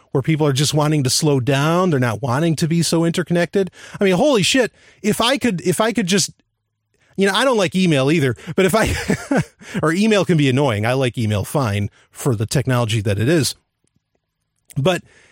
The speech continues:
if I could eliminate all the social networks, you know, and not have to worry about that, oh, please. <laughs> You know, it, it's, it, it's, it's crazy. And so maybe this is the pushback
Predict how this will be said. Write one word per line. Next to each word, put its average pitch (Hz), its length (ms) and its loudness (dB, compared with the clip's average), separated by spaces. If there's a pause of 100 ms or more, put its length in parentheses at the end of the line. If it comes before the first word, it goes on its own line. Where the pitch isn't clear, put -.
(120)
if 180 180 0
I 226 180 0
could 214 160 0
eliminate 190 540 2
all 180 240 2
the 160 80 -4
social 180 320 2
networks, 165 560 0
you 165 140 2
know, 170 120 2
and 131 160 2
not 143 220 2
have 160 180 0
to 156 80 0
worry 151 220 2
about 165 240 0
that, 196 300 0 (580)
oh, 123 300 0 (640)
please. 131 500 0 (380)
<laughs> - 20 0 (2000)
You 156 100 2
know, 151 140 2
it, 151 80 -4
it's, 151 480 -2
it, 147 200 0 (120)
it's, - 300 -4
it's 151 260 -2
crazy. 220 540 0 (1000)
And 170 160 0
so 190 140 2
maybe 233 260 2
this 226 240 0
is 165 120 0
the 165 160 2
pushback 127 800 -2